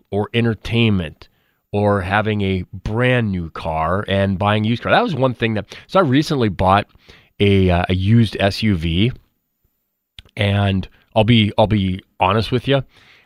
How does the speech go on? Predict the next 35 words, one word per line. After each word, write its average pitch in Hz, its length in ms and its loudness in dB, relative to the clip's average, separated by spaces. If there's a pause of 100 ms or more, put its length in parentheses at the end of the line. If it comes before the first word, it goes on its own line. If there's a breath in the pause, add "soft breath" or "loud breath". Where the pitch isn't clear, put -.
(120)
I 101 40 -4
think - 520 -4
it's - 160 -6
a, 92 280 0
it's - 140 -8
a 87 60 -10
twenty 113 280 -2
twelve. 98 200 -2
I - 80 2
know 104 160 2
it's - 120 -6
a 87 40 -10
twenty 82 280 -4
twelve, - 400 -2 (420)
but 107 80 2
when 110 100 2
I - 20 2
looked 117 280 2
up, 110 220 2
it, - 240 -12
it - 40 -4
was 95 140 -4
probably 120 460 0
in 92 140 -4
twenty 120 320 0
twelve. 101 400 4
It 95 80 -2
was 85 140 -10
probably 98 440 4 (520 loud breath)
around 87 580 2 (220)
fifty 104 320 -4
thousand 98 440 0
dollars 104 520 2
for 117 260 2
that. 120 320 2